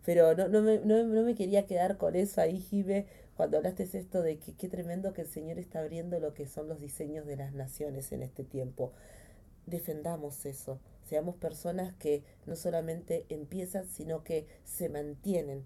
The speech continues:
permanecen en este, eh, aprender de Él, cuál es el diseño, cuál es la imagen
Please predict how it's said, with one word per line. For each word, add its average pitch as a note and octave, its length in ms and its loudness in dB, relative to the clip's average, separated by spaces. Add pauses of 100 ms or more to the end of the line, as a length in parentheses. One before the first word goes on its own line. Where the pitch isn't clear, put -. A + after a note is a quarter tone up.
(140)
permanecen E3 880 -4 (220)
en F3 180 0
este, F3 440 -2 (280)
eh, E3 260 -2
aprender E3+ 720 -2
de F3+ 380 -2
Él, E3+ 300 0 (420)
cuál A3 240 0
es A#3+ 160 -4
el F3+ 140 -6
diseño, F#3 580 -6
cuál A#3 260 0
es A3 160 -2
la F3 120 0
imagen D#3+ 640 -6